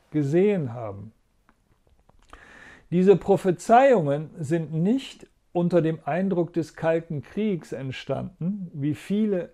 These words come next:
Menschen den Sehern vorgeworfen haben, sondern sie liegen an den Planungen des Tiefenstaats, die genau das vorsehen und von den Sehern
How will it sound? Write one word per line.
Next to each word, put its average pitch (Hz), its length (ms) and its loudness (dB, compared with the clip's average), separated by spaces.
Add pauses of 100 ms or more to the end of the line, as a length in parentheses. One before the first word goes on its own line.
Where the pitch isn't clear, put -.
Menschen 160 760 -6
den 143 200 -4
Sehern 143 520 -2 (480)
vorgeworfen 123 960 -2
haben, 123 400 -10 (680)
sondern 170 680 0
sie 160 160 0
liegen 196 400 0
an 160 180 -6
den 165 180 -4
Planungen 180 600 -2
des 151 220 -6
Tiefenstaats, 143 1160 -8 (400)
die 180 120 -4
genau 185 340 2
das 175 340 -2
vorsehen 156 920 0
und 175 180 -6
von 175 220 -4
den 175 180 -2
Sehern 131 540 -6